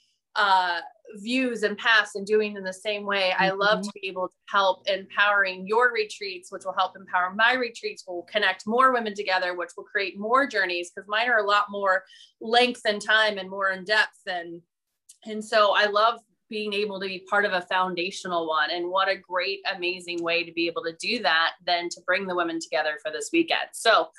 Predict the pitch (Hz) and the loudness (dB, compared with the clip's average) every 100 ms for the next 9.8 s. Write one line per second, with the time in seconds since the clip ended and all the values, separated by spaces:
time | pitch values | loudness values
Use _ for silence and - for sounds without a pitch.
0 | _ _ _ _ _ 240 240 226 240 220 | _ _ _ _ _ 4 4 2 -4 -6
1 | 254 294 277 262 262 202 254 254 262 311 | -6 -4 -4 0 0 2 2 2 0 -4
2 | 247 247 254 302 202 175 175 190 233 - | -6 -2 0 2 2 0 0 -2 -2 -8
3 | 277 - 381 - 427 - 349 381 427 415 | -14 -2 -2 2 0 0 -4 0 0 4
4 | 311 220 185 165 220 _ _ _ 480 220 | 4 6 4 0 -8 _ _ _ -2 -2
5 | 180 - _ _ _ _ 277 262 262 262 | -4 -6 _ _ _ _ 4 6 4 2
6 | 269 - 285 311 - 285 269 262 247 233 | -2 -2 -2 -2 -2 -2 -2 -2 -4 -6
7 | - - 240 254 247 - 226 226 254 - | -10 -4 -2 0 -2 2 4 4 0 -12
8 | - 226 226 220 214 - - 214 233 - | -6 -4 -2 2 2 0 -4 -2 -4 -6
9 | - 220 202 - 208 190 190 | -2 0 0 -2 -6 -4 -6